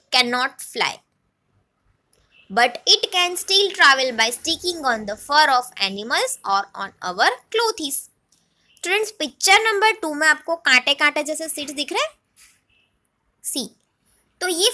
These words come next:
फ्लाई नहीं करते, but ये एनिमल के फर पे, मतलब कि एनिमल के जो हेयर होते हैं उनकी स्किन पे, उस पे चिपक जाते हैं,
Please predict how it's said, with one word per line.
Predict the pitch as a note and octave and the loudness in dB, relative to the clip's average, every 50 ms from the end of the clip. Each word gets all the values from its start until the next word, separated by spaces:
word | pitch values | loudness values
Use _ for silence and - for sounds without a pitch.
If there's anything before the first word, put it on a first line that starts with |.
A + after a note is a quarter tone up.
| - | 0
फ्लाई | - F4+ D4+ C4+ C4+ D4 E4 F#4+ | 0 4 4 6 6 6 4 2
नहीं | G4+ G#4+ E4+ - | 0 -2 0 0
करते, | C#4+ A#3+ - - - - - _ _ _ _ G#3 | 0 0 -2 -4 -12 -14 -14 _ _ _ _ -4
but | A3+ B3+ A#3+ - | -4 -2 -2 -4
ये | D4 C#4 D4 D#4+ F#4+ C5 C#5 - _ _ _ _ - | -4 -2 2 2 2 2 0 -2 _ _ _ _ -6
एनिमल | - A#3 A#3 A#3+ B3+ C#4 C#4+ D4 D4 D4 C#4+ - | -4 -4 -4 -4 -6 -4 -2 0 0 -2 -2 -6
के | D#4+ E4 E4 | -8 -6 -6
फर | D#4+ - E4+ E4+ E4 D#4+ - | -4 2 2 2 2 2 0
पे, | B3 G#3+ | -2 -2
मतलब | G3 G3 G3 G#3 G#3+ - - | -4 -4 -8 -10 -10 -10 -12
कि | C4+ - - | -16 -8 -4
एनिमल | G#3+ G#3 G#3 A3 A3+ B3 C4 - | -4 -4 -4 -4 -6 -8 -8 -8
के | E4 D4+ | -6 -4
जो | D#4+ F4 D#4 | 0 0 0
हेयर | C#4+ C#4+ B3 B3+ C4+ C#4 | 4 4 6 6 6 6
होते | B3 A#3+ - - B3 | 4 -2 -4 -8 -8
हैं | A#3+ | -8
उनकी | A#3 A#3 - B3 B3+ | -8 -10 -10 -8 -8
स्किन | - - - A3+ G#3+ G3+ G3+ G3+ | -6 -6 -8 -12 -12 -12 -8 -4
पे, | - C#4 | -4 -4
उस | C4+ - A#3+ - | -2 -2 -4 -6
पे | - - E4+ | -6 -6 -6
चिपक | E4 - F4+ - E4 D#4+ D#4 | -6 -6 -6 -2 -4 -4 0
जाते | D4 E4 E4 E4 - F#4+ | 2 2 2 2 2 -2
हैं, | G#4 A4+ | -2 -2